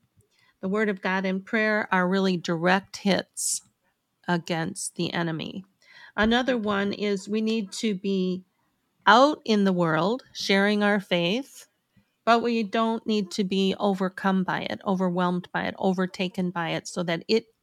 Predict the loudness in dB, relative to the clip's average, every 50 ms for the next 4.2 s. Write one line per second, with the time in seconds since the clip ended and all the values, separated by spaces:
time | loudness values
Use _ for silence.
0 | _ -2 0 2 2 2 0 0 0 0 0 -2 -2 -2 -2 -2 -2 -2 -2 -2
1 | -2 -2 -2 -4 -6 -6 -4 -2 -2 -2 -2 -4 -6 -8 -8 -10 -14 -20 -20 -20
2 | -20 -20 -20 _ _ 0 2 2 2 2 0 -2 -2 -2 -2 -2 -4 -8 -8 -4
3 | -2 2 4 4 4 4 2 0 0 0 -4 -12 -4 2 4 6 6 6 6 4
4 | 0 -4 -6